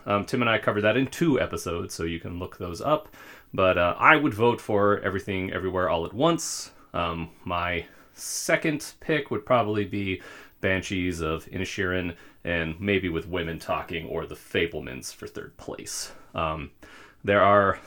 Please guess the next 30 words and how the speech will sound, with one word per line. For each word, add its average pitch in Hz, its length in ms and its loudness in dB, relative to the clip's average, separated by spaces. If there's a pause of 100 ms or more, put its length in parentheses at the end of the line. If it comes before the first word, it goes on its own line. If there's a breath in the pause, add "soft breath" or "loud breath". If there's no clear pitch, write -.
(140 loud breath)
a 107 40 -8
<laughs> - 0 -
couple 160 380 4
movies 123 360 4
that 110 120 0
I 113 60 2
would 123 160 -4
have 123 80 -8
switched - 320 -4
out. 190 480 2
Personally, 151 600 6
I 123 60 10
probably 117 320 6
would 98 120 4
have 92 100 -6
take-, 85 320 -2
I 85 100 -2
would 76 240 -8
not 80 240 -2
have - 240 -12
nominated 98 560 -4
something 113 320 -8
like 110 220 -4
Top 131 240 -4
Gun 131 260 -2
or 127 160 -2
even 123 300 -4
Avatar 127 500 0
Way 123 320 -2
of 120 140 -4